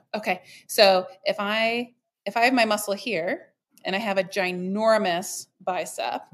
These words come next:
looks like I'm super strong. But if I can't straighten my arm, is that strength very helpful?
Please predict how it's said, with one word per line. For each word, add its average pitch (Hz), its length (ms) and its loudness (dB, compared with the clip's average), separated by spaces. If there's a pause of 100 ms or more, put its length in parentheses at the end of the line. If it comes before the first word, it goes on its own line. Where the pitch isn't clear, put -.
(440)
looks 196 220 -4
like 208 160 2
I'm 185 120 -2
super - 380 -8
strong. - 580 -10 (200)
But 190 120 4
if 196 160 -4
I 202 140 -2
can't - 520 -8
straighten 214 460 -8
my 180 200 -6
arm, 220 500 -6 (920)
is 202 180 0
that 196 200 -4
strength 185 420 -8
very 165 220 -8
helpful? - 600 -6